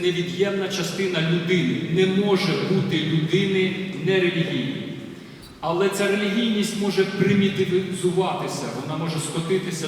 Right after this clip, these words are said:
до якихось примітивних форм магізму, шаманства і, і окультизму і так далі. Але Бог кличе нас до високої релігійності, до духовного життя.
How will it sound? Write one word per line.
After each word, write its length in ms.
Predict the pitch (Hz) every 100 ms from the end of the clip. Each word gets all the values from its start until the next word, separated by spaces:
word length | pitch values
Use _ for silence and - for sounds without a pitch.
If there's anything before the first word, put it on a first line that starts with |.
| 151
до 80 | 147
якихось 400 | 151 156 - -
примітивних 720 | 170 170 165 - 175 - - -
форм 300 | 180 185 -
магізму, 600 | 151 135 190 180 165 139 139 131 - - - - -
шаманства 1080 | - 170 165 185 185 170 170 160 147 147 - 151 - - 156
і, 180 | 156 143
і 240 | 143 151 165
окультизму 680 | 170 170 165 165 202 170 165 156
і 20 |
так 200 | 156 151
далі. 440 | 147 - - - -
Але 220 | - 156 147 190
Бог 300 | 202 - 190
кличе 300 | 202 - 185
нас 160 | 180 -
до 80 | 180
високої 880 | 170 170 - 226 220 226 175 160 127 - - - -
релігійності, 840 | 156 165 160 175 165 131 127 - 113 - - - - - -
до 60 | 170 175 170 170 170
духовного 640 | 175 185 208 196 190 175
життя. 440 | - 185 180 160